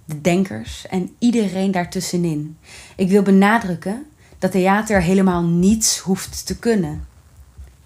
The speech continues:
Starten met inhoud, starten met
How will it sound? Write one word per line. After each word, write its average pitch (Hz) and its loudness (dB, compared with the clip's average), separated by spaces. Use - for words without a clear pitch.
Starten 247 -2
met 180 -2
inhoud, 208 -8
starten 240 -2
met 185 -2